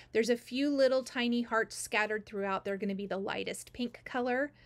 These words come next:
I'm doing two strands over two on the twenty-eight count,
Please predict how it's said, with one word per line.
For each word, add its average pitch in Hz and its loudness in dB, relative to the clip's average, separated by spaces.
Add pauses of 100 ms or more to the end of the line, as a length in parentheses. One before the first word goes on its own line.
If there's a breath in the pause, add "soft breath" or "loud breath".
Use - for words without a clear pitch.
(380 loud breath)
I'm 247 2
doing 220 0
two 320 2
strands 247 0
over 226 0
two 240 2
on 208 -2
the 202 -4
twenty-eight 226 -2
count, 349 -2